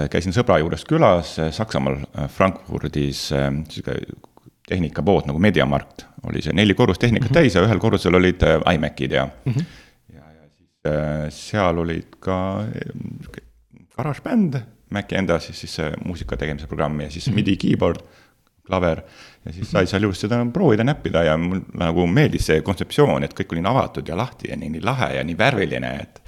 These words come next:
Speaker 2: Mhm.
Speaker 1: see oli kohe müüdud. Ja siis, äh,
Speaker 2: Iseendale müüsid?
Speaker 1: Iseendale müüsin, et mul nagu,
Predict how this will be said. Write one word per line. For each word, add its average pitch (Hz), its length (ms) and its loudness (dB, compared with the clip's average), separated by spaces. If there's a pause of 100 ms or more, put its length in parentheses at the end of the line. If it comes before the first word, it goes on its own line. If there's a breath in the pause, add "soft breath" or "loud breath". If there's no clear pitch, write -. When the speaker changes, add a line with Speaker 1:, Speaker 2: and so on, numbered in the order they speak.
(160 loud breath)
Speaker 2:
Mhm. 127 400 -6 (120)
Speaker 1:
see 90 200 4
oli 82 160 4
kohe 85 260 0
müüdud. 80 380 4 (1000)
Ja 80 80 -20 (180)
siis, 80 220 -6
äh, 76 220 6
Speaker 2:
Iseendale 120 420 2
müüsid? 113 280 -4 (260)
Speaker 1:
Iseendale 104 440 6
müüsin, 107 320 6
et 76 100 4
mul 101 220 2
nagu, 90 220 0